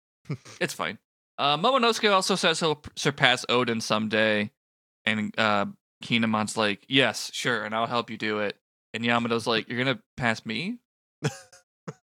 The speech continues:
Speaker 2: And they're like, "No, not you." <laughs> I'm like, "I don't know. He's, he's Oden, so."
Speaker 1: <laughs>
Speaker 2: Uh, so there's the eye catch, and then after that, they're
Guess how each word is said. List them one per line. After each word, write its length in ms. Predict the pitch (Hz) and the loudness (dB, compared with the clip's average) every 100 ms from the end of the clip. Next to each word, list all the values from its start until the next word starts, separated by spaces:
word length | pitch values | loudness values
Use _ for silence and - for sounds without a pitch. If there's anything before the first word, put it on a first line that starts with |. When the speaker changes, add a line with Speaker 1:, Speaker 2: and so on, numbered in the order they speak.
| 185 - _ _ _ - _ _ _ - | -16 -16 _ _ _ -20 _ _ _ -10
Speaker 2:
And 100 | 113 | -8
they're 120 | 107 | -4
like, 240 | 107 110 - | -4 -6 0
"No, 200 | 170 139 | 2 2
not 200 | 127 110 | 2 0
you." 180 | 110 123 - - - _ | -2 -6 -8 -16 -16 _
<laughs> 440 | _ _ _ - | _ _ _ -8
I'm 120 | - 214 | -4 0
like, 140 | 117 | 0
"I 60 | 117 | 0
don't 100 | 147 | 0
know. 200 | 113 - | -2 -6
He's, 220 | 104 107 | -10 -10
he's 200 | 104 110 | -10 -4
Oden, 300 | 107 123 - | -2 -2 -4
so." 680 | 107 95 - _ - - 214 - _ - | -6 -10 -12 _ -12 -2 -2 -2 _ -4
Speaker 1:
<laughs> 600 | 240 - 180 - - 160 _ _ _ _ _ - | -4 -2 -8 -8 -10 -10 _ _ _ _ _ 0
Speaker 2:
Uh, 220 | 143 147 | 4 4
so 160 | 143 214 | 2 0
there's 120 | 156 | 0
the 160 | 180 180 | 2 4
eye 140 | 185 | 4
catch, 520 | - 147 143 - - - | 2 0 0 -4 -12 -8
and 80 | 127 | -2
then 100 | 135 | 2
after 320 | 139 143 135 | 2 0 -2
that, 380 | 131 131 123 _ _ _ - | 0 2 0 _ _ _ -16
they're 480 | 214 233 117 117 | -6 -2 -2 -4